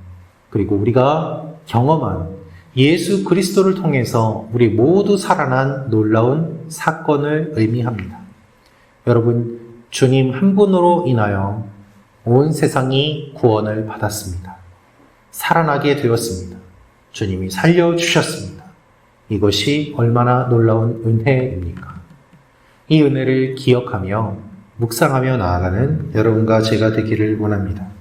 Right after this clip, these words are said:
하나님은 예수 그리스도를 통하여 온 세상을 구원하셨고 하나님은 여러분 한 분을 통하여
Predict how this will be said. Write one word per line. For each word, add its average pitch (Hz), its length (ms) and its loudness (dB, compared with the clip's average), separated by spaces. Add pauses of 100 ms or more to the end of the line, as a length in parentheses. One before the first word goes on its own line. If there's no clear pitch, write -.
(520)
하나님은 143 920 -2
예수 135 400 2
그리스도를 175 440 0
통하여 113 600 0 (120)
온 123 140 2
세상을 117 520 0
구원하셨고 98 760 -4 (460)
하나님은 131 500 0
여러분 151 360 2
한 208 200 0
분을 220 260 2
통하여 101 560 -2